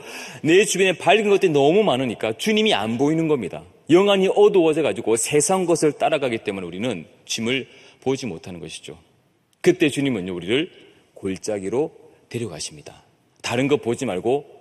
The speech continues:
나만 보라는 것이죠. 주님을 바라볼 때 진정한 축복과 은혜를 경험할 수 있기 때문에 골짜기에 던져지는 것, 골짜기로 인도한 하나님의 은혜와 축복이 우리에게도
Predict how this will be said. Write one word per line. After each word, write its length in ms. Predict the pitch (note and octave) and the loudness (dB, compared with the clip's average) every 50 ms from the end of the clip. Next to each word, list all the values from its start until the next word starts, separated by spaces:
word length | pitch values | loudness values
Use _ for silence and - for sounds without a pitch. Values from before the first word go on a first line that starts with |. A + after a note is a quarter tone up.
| - _ _ _ _ - | -20 _ _ _ _ -12
나만 300 | G2+ G#2+ A#2 A#2 A2+ G2+ | -8 -8 -6 -6 -6 -8
보라는 280 | F2 F2+ E2+ E2+ E2 | -10 -14 -14 -16 -16
것이죠. 360 | D#2 D#2 - - - - - F2+ _ _ _ _ _ - - - - _ _ | -18 -18 -18 -18 -18 -18 -20 -20 _ _ _ _ _ -20 -20 -20 -20 _ _
주님을 340 | - - D#3+ F3 E3+ F3 - | -4 0 2 4 4 4 4
바라볼 480 | - E3 F3 F#3+ G3 - C#3 A#2 - - | 4 4 6 6 6 4 2 0 0 0
때 320 | E3 D#3 C#3 A2+ G2+ - | 2 2 4 2 0 -2
진정한 580 | - - C#3 D3+ D#3+ D#3+ D3 F#3 F3+ F3+ F3+ F3+ | -4 -4 -2 0 0 2 2 2 2 0 0 -2
축복과 460 | F3+ - - - - D#3 - - C#3 | -2 -4 -4 -2 -4 -4 -2 0 -2
은혜를 320 | D3 D3 D3 C#3+ C#3 - - | 0 0 0 0 0 -2 -2
경험할 340 | - D3+ D#3 D3+ C#3 C3+ | -2 -2 -2 0 -2 -4
수 120 | B2+ - A2+ | -4 -6 -6
있기 100 | B2 A#2+ | -8 -8
때문에 480 | - G#2 F2 F2+ G2+ A2+ G2+ E2 D2+ - - - - _ - | -6 -6 -8 -6 -4 -4 -4 -6 -8 -12 -20 -20 -20 _ 0
골짜기에 640 | - D3+ D#3 D#3 - - F#3 F3 F3 F3 E3+ E3+ | 4 4 4 4 4 2 2 2 4 2 2 2
던져지는 560 | - E3+ G3 G3+ F3+ F3 C3+ A#2+ F#2+ E2+ F2 | 2 2 4 4 4 4 4 2 -2 -6 -4
것, 420 | F2 - D3 - - - - - - | -2 -2 -2 -2 -4 -12 -20 -8 0
골짜기로 640 | - D3 D#3 D#3+ - - - F#3+ F3+ E3+ F3 E3 | 4 4 4 4 2 2 2 2 4 4 2 2
인도한 420 | - G3 G#3 G#3 F3+ F#3 D#3+ B2 | 2 2 2 4 4 4 2 2
하나님의 640 | A2+ A#2+ D#3+ D3+ C3+ A2 G#2+ A#2 B2 G#2+ F2+ E2 - - - - - _ _ - | 0 -2 -2 -2 -2 -2 -2 -2 -2 -2 -4 -6 -10 -16 -20 -20 -20 _ _ 0
은혜와 540 | G3+ G3 F3 C#3+ A#2+ G#2+ G#2 G2 F2 D#2+ D#2 - - - | 2 2 4 4 2 2 2 0 -2 -4 -8 -14 -12 -6
축복이 720 | - - - - - A2 F2+ G#2+ A#2 G#2 E2 D#2 - - - _ _ _ | -6 -6 -6 -4 -6 -6 -4 -4 -4 -6 -6 -8 -12 -20 -20 _ _ _
우리에게도 600 | - G2 F2+ G2+ F#2+ F2+ F2 F2+ - C3 D#3+ F3 | -10 -8 -4 -4 -4 -4 -4 -4 -2 -2 -2 -4